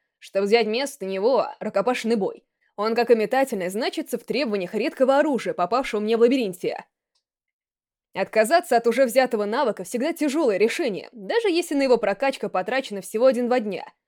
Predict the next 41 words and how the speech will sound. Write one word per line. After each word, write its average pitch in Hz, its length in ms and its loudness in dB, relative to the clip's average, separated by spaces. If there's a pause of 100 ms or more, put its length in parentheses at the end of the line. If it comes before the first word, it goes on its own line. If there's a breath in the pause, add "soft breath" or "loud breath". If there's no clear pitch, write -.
(260)
Это 339 300 0
не 320 100 0
говоря 277 300 6
о 240 40 2
том, 285 180 -2
что 226 140 -2
кузнечное 226 460 -2
дело, 233 280 0
как 208 140 -2
и 220 60 2
другие 254 360 2
ремесла, 190 500 -4 (340)
требует 285 320 0
не 302 80 2
только 370 320 2
времени, 214 500 -2 (200)
но 185 160 -2
и 254 80 2
немалых 240 400 4
денег. 214 480 -2 (640)
Других 370 400 2
М 320 80 -2
М 294 140 0
О 294 60 2
ради 247 200 4
новых 247 320 2
навыков 214 400 -2
обычно 262 320 -2
создает 233 420 4
альтов, 196 460 -2 (480)
но 196 120 -2
даже 262 280 4
в - 20 -8
сао, 359 240 0
где 262 140 -2
каждому 254 400 2
игроку 247 260 2
полагается 226 460 2
только 226 260 2
один 214 240 2
персонаж, 202 640 -6